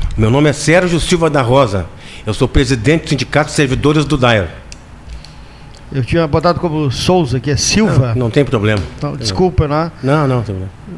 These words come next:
Speaker 2: Silva da Rosa.
Speaker 1: É.
Speaker 2: Falou conosco por telefone já, né?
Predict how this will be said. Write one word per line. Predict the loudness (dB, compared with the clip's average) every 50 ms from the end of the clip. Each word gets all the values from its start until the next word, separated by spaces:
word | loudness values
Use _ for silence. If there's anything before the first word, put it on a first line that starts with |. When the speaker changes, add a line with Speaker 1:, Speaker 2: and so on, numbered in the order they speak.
| -14 -14 -16 -14 -14 -14 -12 -6 -4
Speaker 2:
Silva | -2 -2 0 0 0
da | 0 0 0
Rosa. | 0 0 0 0 0 -2 -4 -4 -6 -8 -12 -14 -12 -12 -10 -8 -6
Speaker 1:
É. | -2
Speaker 2:
Falou | 0 2 2 2 2
conosco | 2 2 2 2 2 0
por | -2 0
telefone | 2 2 2 2 2 2 0 2 2
já, | 0 0
né? | 0 -2 -4 -6